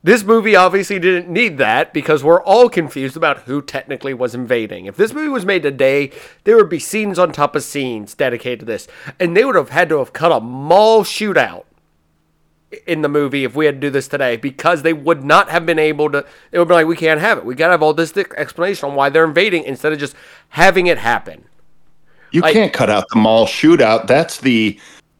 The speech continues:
Speaker 2: thematic crux of the whole movie. Communists are, are destroying capitalism.
Speaker 1: Yeah, they, they
Speaker 2: Uh,
Speaker 1: are
Speaker 2: they're, they're
Speaker 1: literally
Speaker 2: going to go to the capitalist hub of America, this really sad mall in, in South Florida, and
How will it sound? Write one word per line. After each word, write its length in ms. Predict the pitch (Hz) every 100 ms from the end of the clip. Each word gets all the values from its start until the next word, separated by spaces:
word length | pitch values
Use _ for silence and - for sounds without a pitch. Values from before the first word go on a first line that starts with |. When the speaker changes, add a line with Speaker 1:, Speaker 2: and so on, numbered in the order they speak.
| -
Speaker 2:
thematic 640 | 147 113 127 156 151 -
crux 480 | - - 175 185 -
of 140 | 226
the 80 | 120
whole 220 | - 165 147
movie. 360 | 165 170 131
Communists 720 | - 151 165 190 175 131 -
are, 220 | 113 110 _ _ _ _
are 260 | 117 107 98
destroying 840 | 98 - 113 - 254 240 175 139
capitalism. 880 | - 190 202 151 107 95 131 90 78
Speaker 1:
Yeah, 140 | 220 -
they, 180 | - 302
they 220 | - 269
Speaker 2:
Uh, 80 | 254
Speaker 1:
are 40 |
Speaker 2:
they're, 160 | 196 -
they're 0 |
Speaker 1:
literally 300 | 311 302 247
Speaker 2:
going 240 | 240 214
to 100 | 160
go 320 | 175 202 190
to 140 | - 151
the 100 | 123
capitalist 640 | - 175 180 180 151 127
hub 340 | - 160 147 113
of 100 | 107
America, 640 | 120 120 131 127 107 90 - - _
this 480 | 101 135 143 - - _ _ _ _ _ _ _
really 500 | - 117 170 165 143
sad 680 | 123 - - 143 135 135 107
mall 500 | 101 127 113 92 85
in, 460 | 92 90 90 90 85 _ _ -
in 320 | 101 90 87
South 340 | - 120 123 -
Florida, 580 | 110 117 110 90 76 67
and 400 | 92 90 90